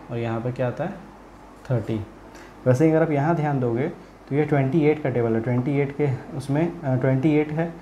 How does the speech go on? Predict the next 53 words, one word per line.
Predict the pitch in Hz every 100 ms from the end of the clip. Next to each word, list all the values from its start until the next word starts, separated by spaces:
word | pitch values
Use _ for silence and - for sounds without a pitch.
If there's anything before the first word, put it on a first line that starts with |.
| - - 139
उसके | 131 156
बाद | 143 143
आप | 143
यहाँ | 143
पे | 139
थर्टी | - 135 143 147
एट | 147
लिख | 143 131
सकते | 139 - 143
हो, | 135
फिर | 139
फ़ोर्टी | - 131 147
एट | 147
होगा, | 147 139 135
फिर | 135
फ़िफ़्टी | 131 131 131
एट | 151 147
होगा, | 147 143
फिर | 139 135
सिक्सटी | 131 131 -
एट | 156 151
होगा, | 147 139
फिर | 135 127
सेवेंटी | 127 110 110 113
एट | 101
होगा। | 107 104 101 - - - -
इस | 147 -
तरीके | 143 131 143
से | 170
pattern | - 123 117 135 139
के | 139
भी | 131 135
कुछ | 131
questions | - 127 135 131
होंगे | 131 131
जो | 131
लास्ट | 120 120
year | 127
आपने | 120 131
पढ़े | 170 156
थे, | 151
वो | 170 117
भी | 135 175 - - - -
इस | 127
तरीके | 127 120
से | 147 -
रिवाइज | 156 113 104
हो | 107
गए। | 107 107 - - - - - - - - - - - - - - - - - - - - - - - - - - - - - - - - - -
आप | 123
ध्यान | 113 135 165
दीजिएगा | 170 160 175
कि | 175